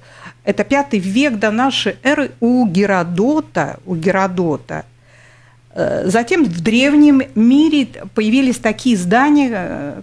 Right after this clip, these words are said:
как дорожники. Дорожники Э, значит, на Руси уже немножко другое было название, были,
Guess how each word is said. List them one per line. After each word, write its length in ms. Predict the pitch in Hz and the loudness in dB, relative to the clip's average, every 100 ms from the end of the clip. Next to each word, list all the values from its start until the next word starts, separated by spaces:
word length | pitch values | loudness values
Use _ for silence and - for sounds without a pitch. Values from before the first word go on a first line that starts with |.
| - | -4
как 200 | 220 170 | -2 0
дорожники. 920 | 214 226 269 196 - 160 151 - - | 0 2 2 0 -4 -8 -10 -12 -10
Дорожники 880 | 165 190 294 339 294 277 - 240 190 - - - - - _ | -2 0 0 0 0 0 0 -2 -2 -6 -20 -20 -20 -20 _
Э, 240 | - 185 180 | -12 -6 -2
значит, 440 | 196 190 - 180 | 0 0 -2 0
на 200 | 226 240 | 2 2
Руси 540 | 233 214 - - 339 339 | 2 -2 -2 -2 0 0
уже 280 | 214 208 277 | -2 0 2
немножко 760 | 254 233 240 - 220 202 180 170 | 2 2 0 -2 -2 0 0 0
другое 540 | 220 208 233 269 185 | 0 0 2 2 0
было 240 | 180 180 175 | 0 0 0
название, 600 | 175 190 311 359 339 302 | 0 0 -2 2 2 2
были, 380 | 247 269 254 | 2 2 0